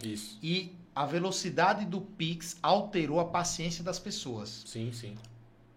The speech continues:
Speaker 2: O acelerador de áudio do WhatsApp alterou a paciência das pessoas. Aí você começa a ver assim, "Ah, cara, mas tá um mundo, tá muito rápido."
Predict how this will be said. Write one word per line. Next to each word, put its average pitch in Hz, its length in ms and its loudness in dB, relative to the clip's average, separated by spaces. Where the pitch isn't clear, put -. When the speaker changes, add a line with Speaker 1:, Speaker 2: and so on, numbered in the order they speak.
Speaker 2:
O 156 140 0
acelerador 170 880 4
de 175 160 4
áudio 165 420 6
do 147 160 -2
WhatsApp 139 880 0
alterou 160 600 2
a 180 40 2
paciência 165 600 -2
das 175 140 -2
pessoas. 147 600 -2
Aí 143 120 -4
você 233 120 0
começa 220 300 0
a - 20 0
ver 240 80 4
assim, 226 180 0
"Ah, 233 120 2
cara, 233 220 0
mas 226 220 -2
tá 220 140 2
um 254 80 4
mundo, 247 140 6
tá 240 80 0
muito 240 180 2
rápido." - 220 0